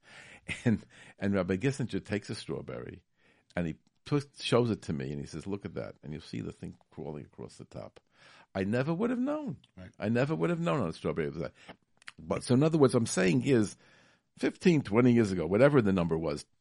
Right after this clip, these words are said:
Speaker 1: the O U, the O K, everybody was using everything. And then we became aware that these things are there. But they're not,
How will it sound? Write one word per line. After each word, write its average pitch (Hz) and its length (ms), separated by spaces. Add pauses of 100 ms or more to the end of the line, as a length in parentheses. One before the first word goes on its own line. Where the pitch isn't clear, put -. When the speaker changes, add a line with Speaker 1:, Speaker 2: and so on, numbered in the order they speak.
(520)
Speaker 1:
the 98 180
O 92 180
U, 87 320
the 82 160
O 80 100
K, 76 260 (240)
everybody 175 800
was 98 200
using 104 400
everything. 90 520 (520)
And 127 140
then 208 180
we 202 120
became 143 420
aware 80 460
that - 160
these 113 160
things 147 240
are 185 60
there. 240 240 (200)
But 180 140
they're 285 100
not, 285 240